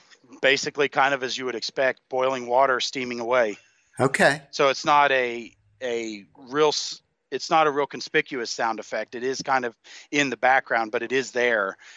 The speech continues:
Speaker 1: And, uh, we were able to record, I believe, an actual, uh,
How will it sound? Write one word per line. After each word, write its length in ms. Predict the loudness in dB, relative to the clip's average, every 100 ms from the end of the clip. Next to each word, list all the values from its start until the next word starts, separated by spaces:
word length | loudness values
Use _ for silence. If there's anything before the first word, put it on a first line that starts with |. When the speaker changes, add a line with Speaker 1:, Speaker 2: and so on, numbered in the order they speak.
| -12
Speaker 1:
And, 260 | -6 -4 2
uh, 160 | 2 2
we 120 | 0
were 240 | 2 4
able 240 | 4 4 0
to 40 |
record, 600 | -4 -4 0 2 0 -6 -14 -4
I 80 | -4
believe, 600 | -4 -6 0 0 0 0
an 220 | 0 0
actual, 640 | 0 0 -2 -2 -4 -6 0
uh, 460 | 2 4 2 -2